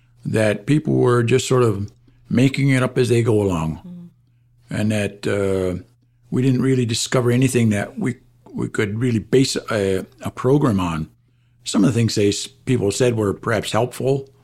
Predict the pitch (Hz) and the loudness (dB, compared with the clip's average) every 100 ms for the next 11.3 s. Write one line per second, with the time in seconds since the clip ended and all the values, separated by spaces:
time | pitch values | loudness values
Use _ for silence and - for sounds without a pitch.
0 | _ _ - 107 92 120 123 98 90 - | _ _ -8 -4 -2 -4 -4 -2 -4 -2
1 | 127 156 160 101 95 113 - _ _ _ | 0 2 2 2 0 0 -4 _ _ _
2 | _ _ _ _ - 110 104 107 107 107 | _ _ _ _ -6 -4 -2 -2 0 0
3 | 110 104 117 123 127 151 165 117 117 117 | -2 -2 -2 0 2 2 2 2 0 -2
4 | - 113 107 - - _ - 110 107 104 | -2 0 0 -4 -16 _ -6 -4 -4 -6
5 | - _ _ _ _ - 120 127 131 135 | -10 _ _ _ _ -4 0 0 2 2
6 | 120 104 110 131 120 110 107 110 104 104 | 2 2 2 2 2 2 0 0 0 2
7 | 101 101 - 120 - 95 80 - 107 101 | 0 -2 -4 -4 -2 -4 -4 -2 0 0
8 | 87 80 - 123 110 110 107 _ _ _ | -2 -6 -2 0 0 0 -4 _ _ _
9 | _ _ - 143 151 - 131 131 123 - | _ _ -2 0 0 -2 0 0 0 -2
10 | 127 117 110 104 104 98 92 92 107 - | 0 2 2 2 0 0 0 -2 -2 0
11 | 113 113 101 | 2 2 -2